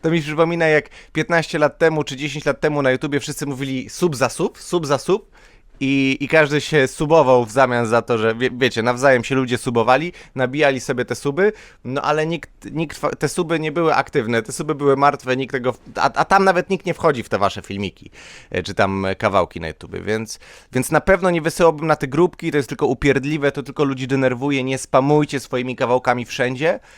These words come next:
bo albo nie osiągniecie żadnego efektu, albo osiągniecie odwrotny skutek. Mm, e, często też to spamowanie jest takie bezmyślne, że w-, nawet jakby po prostu wchodzicie, w-, wysyłacie, nawet nie powiecie, kim jesteście i tak dalej. Zaraz do tego zresztą przejdziemy.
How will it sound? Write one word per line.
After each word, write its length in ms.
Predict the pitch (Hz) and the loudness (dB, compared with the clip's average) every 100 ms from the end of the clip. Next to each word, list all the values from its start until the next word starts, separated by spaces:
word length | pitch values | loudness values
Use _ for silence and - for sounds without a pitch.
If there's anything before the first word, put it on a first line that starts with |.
| - _ | -20 _
bo 360 | 107 139 143 - | 2 6 6 6
albo 320 | 147 165 151 | 4 4 2
nie 120 | 147 | 2
osiągniecie 440 | 143 147 147 143 135 | 0 0 -4 -2 0
żadnego 400 | 127 123 147 156 | 0 0 0 0
efektu, 440 | 151 160 - 160 | 0 -2 -2 -4
albo 220 | - 127 | -2 2
osiągniecie 600 | 131 - 120 123 120 123 | 0 0 -6 -6 -2 -2
odwrotny 500 | - 110 107 113 - | -2 -6 0 0 0
skutek. 440 | 101 - 92 67 _ - - - - | -8 -8 -10 -12 _ -20 -20 -20 -14
Mm, 260 | 104 104 107 | -8 -4 0
e, 300 | 104 104 110 | 0 2 2
często 280 | 160 156 | 0 -2
też 140 | 156 147 | -4 -4
to 80 | 151 | -6
spamowanie 460 | - 147 143 151 | 0 0 2 0
jest 120 | 143 | 0
takie 200 | 151 151 | -4 -4
bezmyślne, 540 | 143 143 156 - 90 85 | -2 0 0 -2 -8 -8
że 120 | 101 | -10
w-, 280 | 110 127 120 | -12 -14 -4
nawet 340 | 151 143 147 | -2 -2 -4
jakby 220 | 151 147 | -8 -4
po 80 | 160 | -6
prostu 200 | 165 170 | -4 -6
wchodzicie, 360 | 156 180 180 160 | -6 -6 -6 -10
w-, 160 | 135 | -10
wysyłacie, 520 | 143 151 156 123 - 104 | -12 -4 2 2 2 -4
nawet 300 | 123 135 - | -2 -2 -2
nie 120 | 143 | -8
powiecie, 460 | _ 143 151 143 | _ -2 -2 -4
kim 180 | 139 139 | -10 -6
jesteście 460 | 131 - 107 - 90 | -8 -4 -6 -6 -14
i 60 | |
tak 180 | 87 104 | -8 -4
dalej. 260 | 98 82 - | -2 -2 -4
Zaraz 240 | - 104 | -8 -6
do 80 | 101 | -8
tego 220 | 110 104 | -8 -6
zresztą 320 | 104 98 104 | -6 -6 -8
przejdziemy. 380 | 92 107 90 76 | -4 -4 -4 -6